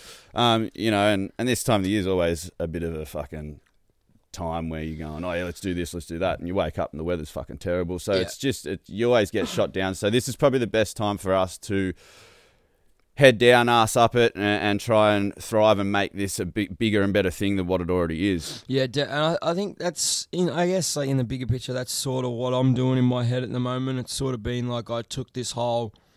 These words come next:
Speaker 2: lockdown thing as a little bit of an advantage at the start to be like, "Ah, I've been fucking going super hard for a while now.
Speaker 1: Mm-hmm.
Speaker 2: I just need a fucking break." So I did. I just, I just didn't, a lot of nothing, a lot of thinking, a lot of relaxing, a lot of fucking chilling.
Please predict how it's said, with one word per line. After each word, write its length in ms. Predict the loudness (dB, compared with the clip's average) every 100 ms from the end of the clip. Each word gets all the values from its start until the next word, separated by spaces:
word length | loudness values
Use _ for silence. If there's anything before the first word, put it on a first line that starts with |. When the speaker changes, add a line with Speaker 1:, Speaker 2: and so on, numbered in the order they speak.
| _ _ _ _ -8
Speaker 2:
lockdown 720 | 0 0 0 -6 -4 -4 -4
thing 320 | -4 -4 -2
as 140 | -4 -6
a 40 |
little 220 | -4 -6
bit 160 | -4 -4
of 160 | -4
an 100 | -6
advantage 600 | -6 -6 -6 -6 -4 -6 -8
at 120 | -8
the 60 |
start 460 | -8 -4 -4 -4 -6
to 80 | -10
be 120 | -10
like, 320 | -8 -6 -8 -12 -20 _ _ _ _
"Ah, 360 | -16 -14 -16 -14
I've 140 | -14 -8
been 240 | -6 -6
fucking 440 | -10 -10 -8 -10 -6
going 260 | -6 -6
super 340 | -8 -8 -6 -8
hard 280 | -6 -10 -12
for 120 | -14
a 60 | -12
while 240 | -10 -12
now. 280 | -12 -12 -14 _ _
Speaker 1:
Mm-hmm. 120 | -4
Speaker 2:
I 40 | -4
just 160 | -4
need 140 | -6 -10
a 40 |
fucking 320 | -8 -10 -10 -10
break." 460 | -6 -4 -6 -12 -20 _
So 200 | -4 0
I 60 | 0
did. 320 | -2 -6 -4
I 60 | -4
just, 360 | -6 -12 -12
I 100 | -12
just 360 | -10 -10 -10 -6
didn't, 320 | -4 -4 -4 0
a 100 | 2
lot 220 | 4 2
of 80 | 2
nothing, 420 | 0 2 0 -2
a 60 | 0
lot 160 | -2
of 80 | -2
thinking, 440 | -4 -6 -4 -4
a 60 | -4
lot 200 | -4 -4
of 100 | -4
relaxing, 600 | -6 -4 -4 -6 -8 -6
a 40 |
lot 200 | -4 -2
of 140 | -4 -6
fucking 380 | -6 -6 -6 -8
chilling. 400 | -6 -4 -4